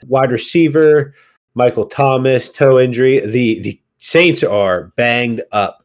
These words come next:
Uh, Jameis Winston didn't practice today. Neither, uh, everyone else was limited. They're hoping Jameis can practice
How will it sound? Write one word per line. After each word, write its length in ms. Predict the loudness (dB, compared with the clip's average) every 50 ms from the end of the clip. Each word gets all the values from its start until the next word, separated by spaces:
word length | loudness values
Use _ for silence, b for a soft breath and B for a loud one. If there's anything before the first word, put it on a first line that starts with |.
| _ -16
Uh, 320 | -10 -8 -6 -6 -6 -6 -6
Jameis 400 | -4 -2 -2 -2 -4 -4 -2 0
Winston 600 | 0 0 0 -4 -2 -2 0 0 0 -2 -4 -6 B B B B B B _ _
didn't 260 | -2 0 0 0 -2 -4
practice 520 | 0 0 0 0 0 -2 -2 -2 -2 -4
today. 800 | -6 -6 -6 -6 -4 -2 -2 0 0 2 2 2 0 0 -2 -4 _ _ -8
Neither, 420 | -6 -4 -2 -2 -2 -2 -2 -4 _ _ _ _ -6
uh, 220 | -4 -4 -4 -4 -4 -6
everyone 380 | -4 0 0 0 0 0 0
else 240 | -2 -2 -4 -6 -8
was 160 | -10 -10 -8
limited. 680 | -6 -4 -4 -4 -4 -6 -6 -8 -6 -6 -6 -6 -8 -10 _ b b b b b -8
They're 160 | -4 -2 -2 0
hoping 580 | 2 2 2 4 4 2 2 2 0 -2 -4
Jameis 460 | -2 -2 -2 0 0 -2 -4 -6 -6
can 120 | -10 -10 -8
practice 560 | -6 -4 -2 -2 -2 -2 -4 -6 -6 -6